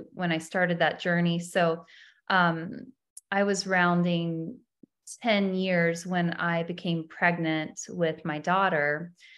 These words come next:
And, uh, I had it in my head. I remember that. And I still cringe when I, when I think back, although, you know, I'm loving and I'm gentle to myself,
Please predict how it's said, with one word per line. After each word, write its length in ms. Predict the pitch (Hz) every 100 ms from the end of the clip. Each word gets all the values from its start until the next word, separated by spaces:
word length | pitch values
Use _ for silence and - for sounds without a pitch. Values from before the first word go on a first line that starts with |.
| - _ -
And, 540 | 185 180 175 170 170
uh, 360 | 175 165 160 -
I 400 | 190 196 214 240 220
had 180 | 196
it 120 | 185 180
in 60 |
my 180 | 175 190
head. 540 | 202 185 160 160 - -
I 60 |
remember 420 | 185 185 190 185
that. 320 | 180 160 151 - -
And 100 | 175
I 80 | 175
still 300 | 175 202 180
cringe 400 | - 170 170 170
when 120 | 160
I, 260 | 151 156 170
when 160 | 185 170
I 100 | 170
think 240 | 190 175
back, 260 | 175 156 190
although, 340 | 190 196 180
you 120 | 190
know, 80 | 190
I'm 200 | 160 170
loving 360 | 170 165 160 160
and 100 | 156
I'm 120 | 160
gentle 380 | 160 160 160 156
to 100 | -
myself, 480 | 147 151 - 160 165